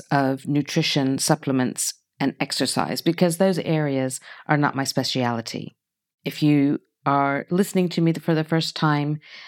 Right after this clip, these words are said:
my work is very much, uh, energy-based, consciousness-based, energy healing-based, and the science behind the nutrition and supplements and things is not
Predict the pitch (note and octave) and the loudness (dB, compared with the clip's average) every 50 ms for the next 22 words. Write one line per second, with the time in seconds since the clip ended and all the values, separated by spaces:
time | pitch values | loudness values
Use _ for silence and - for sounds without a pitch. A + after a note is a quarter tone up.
0 | - - _ _ _ - - - D#3+ E3 D#3+ D#3+ D#3+ D#3+ D#3+ D#3+ D#3+ E3 E3 - | -20 -20 _ _ _ -10 -4 0 2 2 4 4 2 2 0 0 -2 -4 -6 -8
1 | _ _ _ - - D#3 E3+ F#3+ G3+ G3+ - - - F3+ D#3+ D3+ D#3+ - - D#3+ | _ _ _ -6 0 2 4 4 2 2 -4 -6 -4 -4 -2 -2 -2 -2 0 0
2 | D#3 D#3 D#3 D#3 D3+ C#3+ C#3+ C#3+ - - - - - - - C#3+ B2+ B2 - - | 2 2 2 0 0 0 -2 -2 -4 -6 -8 -10 -10 -8 -8 -8 -8 -6 -2 2
3 | F#3 F#3+ G3+ G3 F3+ D#3+ F3+ E3+ D#3+ E3+ D#3+ D#3 D#3 D#3 D#3 - - - - - | 2 4 4 4 2 0 0 0 2 2 2 2 2 -2 -4 -6 -12 -14 -10 -4
4 | - G3 F3+ E3 F3+ E3 - D#3+ D3 C#3+ - - E3 D3 D3 C#3+ C#3+ D3 - - | -2 -2 0 0 -2 -2 -2 -2 -2 -2 -2 0 2 2 2 2 -2 -6 -10 -14
5 | - - - _ - - - - - - _ _ - F3+ F3+ F3 E3 D#3+ D#3 D#3 | -14 -14 -16 _ -18 -20 -20 -20 -20 -20 _ _ 2 4 4 4 4 4 2 2
6 | D#3 D3+ - - - F#3+ F3 E3+ D#3+ D3+ D3 C#3+ C3 C#3 B2+ B2 B2 C3 B2+ - | 2 2 0 2 4 6 6 6 6 4 2 2 2 2 2 2 0 -2 -6 -8
7 | - - - - - - - - - _ - - C#3 C3+ C3+ C3+ C3 C3+ C3+ - | -10 -10 -12 -12 -14 -16 -18 -18 -18 _ -4 0 0 2 2 2 0 0 -2 -4
8 | - - D#3+ D#3+ D#3 - - E3 D#3+ D#3+ D#3+ - - - D#3 D3 D#3 D3 D3 D3 | -6 -6 -4 -4 -2 2 4 4 4 4 2 0 -2 -2 0 0 2 2 2 2
9 | D3 C#3+ C#3 - - E3+ D#3 - - D#3 D3 C#3+ C#3 - - D3+ - D3 C#3+ C#3 | 2 0 0 0 0 0 0 2 0 0 0 0 0 2 0 0 2 0 0 0
10 | C3+ C3+ - C#3+ C3+ C#3+ C#3 C#3 B2+ C#3+ C#3+ D#3+ E3 D#3+ D#3 D3 - - - | 0 -2 -4 -4 -2 -2 -2 -2 -2 0 2 4 4 4 4 2 0 -6 -12